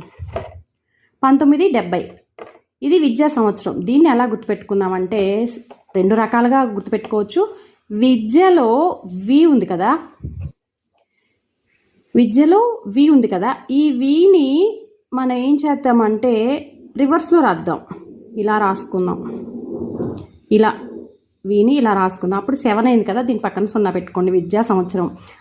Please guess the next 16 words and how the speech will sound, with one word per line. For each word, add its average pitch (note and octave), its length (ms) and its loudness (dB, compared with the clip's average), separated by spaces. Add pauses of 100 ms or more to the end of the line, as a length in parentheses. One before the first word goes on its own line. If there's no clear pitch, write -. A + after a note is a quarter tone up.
(100)
అలా F#3+ 160 0
కాదు, F#3+ 540 0
ఇంకో A3+ 280 0
రకం G3 280 -4
కూడా G3 140 -2
గుర్తుపెట్టుకోవచ్చు. F#3+ 800 -6 (500)
ఈ B3+ 160 0
పంతొమ్మిది B3+ 360 4
వందల E4 180 2
డెబ్బైలోనే B3 580 0 (600)
మనకి B3 280 0
పాల్కే B3 560 0
అవార్డులు B3+ 300 0
ఇవ్వడం A3 240 0
అనేది G#3 340 0
జరిగిందండి. F#3+ 600 0